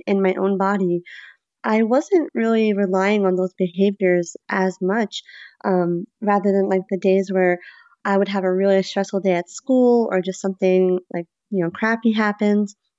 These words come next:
I, I would notice that when I would have meals with, with people and we're talking and having fun and it's, like, a nice, relaxing environment,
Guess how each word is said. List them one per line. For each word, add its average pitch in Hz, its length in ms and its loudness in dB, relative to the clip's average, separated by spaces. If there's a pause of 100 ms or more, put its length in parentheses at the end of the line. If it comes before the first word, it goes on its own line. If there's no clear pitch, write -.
(140)
I, 226 180 2
I 226 140 2
would 233 140 2
notice 226 320 -2
that 196 180 -4
when 202 140 0
I 196 80 2
would 196 100 0
have 190 460 -2
meals 196 460 2
with, 185 280 2
with 190 140 -4
people 247 480 0 (100)
and 190 300 2 (260)
we're 202 100 2
talking 220 480 0
and 185 80 2
having 190 340 -2
fun 240 380 2
and 190 200 0
it's, 190 160 -4
like, 202 100 -4
a 190 60 0
nice, 202 400 0
relaxing 190 460 -2
environment, 214 580 2